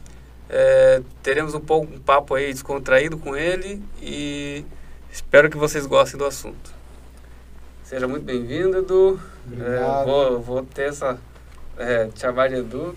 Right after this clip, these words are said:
Speaker 1: se não
Speaker 2: Claro,
Speaker 1: tiver
Speaker 2: fique à
Speaker 1: problema.
Speaker 2: vontade. Todo mundo me chama assim, cara. Fique bem à vontade.
Speaker 1: É, seja muito bem-vindo aqui na sic. É, nós, é, somos uma, um núcleo da sic de jovens empreendedores.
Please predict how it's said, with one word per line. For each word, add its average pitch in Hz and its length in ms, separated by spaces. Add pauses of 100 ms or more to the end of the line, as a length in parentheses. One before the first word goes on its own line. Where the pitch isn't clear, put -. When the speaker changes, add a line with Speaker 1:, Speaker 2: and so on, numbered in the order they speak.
(120)
Speaker 1:
se - 80
não - 80
Speaker 2:
Claro, - 220
Speaker 1:
tiver 127 120
Speaker 2:
fique 127 120
à - 20
Speaker 1:
problema. 143 300
Speaker 2:
vontade. 123 420
Todo 131 160
mundo 135 220
me 127 100
chama 120 280
assim, 113 300 (100)
cara. 110 120 (100)
Fique 110 140
bem 113 140
à 123 40
vontade. 110 440 (240)
Speaker 1:
É, 110 160
seja 120 240
muito 123 160
bem-vindo 123 520
aqui 131 340
na 110 160
sic. 185 640 (120)
É, 117 520 (200)
nós, 113 380
é, 107 260
somos 123 380
uma, 113 600 (640)
um 113 140
núcleo 131 420
da 113 160
sic 127 440 (560)
de 113 280
jovens 147 360
empreendedores. 127 880